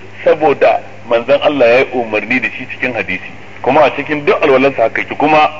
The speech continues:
tun jiya kamar yadda muka faɗa hanci din nan da baki suna shiga cikin me? Fuska.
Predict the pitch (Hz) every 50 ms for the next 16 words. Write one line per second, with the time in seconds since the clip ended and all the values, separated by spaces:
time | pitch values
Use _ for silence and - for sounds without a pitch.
0 | - - - - 156 165 151 170 160 131 127 117 127 131 131 127 120 120 104 117
1 | 104 - - 92 98 98 92 - - - - - - - - - 147 170 180 170
2 | - - 143 139 151 151 143 143 139 131 123 110 110 110 104 101 120 127 123 -
3 | 143 156 143 123 113 120 - 127 127 - 131 - 139 139 135 117 101 - - -
4 | - - - - - - - - - - 151 139 - - - -